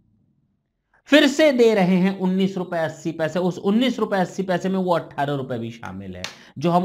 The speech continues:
already पे कर चुके हैं। पहली बार पे किया अठारह, फिर इस तीस रुपए में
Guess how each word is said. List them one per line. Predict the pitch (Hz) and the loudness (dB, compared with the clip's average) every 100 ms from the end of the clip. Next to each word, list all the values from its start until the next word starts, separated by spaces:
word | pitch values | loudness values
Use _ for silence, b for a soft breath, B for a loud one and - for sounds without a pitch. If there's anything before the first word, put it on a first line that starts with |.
| 160 | 0
already | 156 143 147 156 | 0 2 0 -2
पे | 147 120 | -2 -4
कर | 113 | -6
चुके | 120 | -8
हैं। | 131 | -6
पहली | 143 131 180 | -4 0 0
बार | 185 185 | 0 -2
पे | 190 175 | -4 -6
किया | 196 185 | -2 -2
अठारह, | 185 175 190 226 240 B B B _ - | -2 0 2 2 0 B B B _ 0
फिर | 277 - - | 2 0 -2
इस | 247 - - | 0 0 0
तीस | 277 294 247 | 4 4 2
रुपए | 226 220 190 | 0 2 2
में | 185 165 156 | 2 0 -2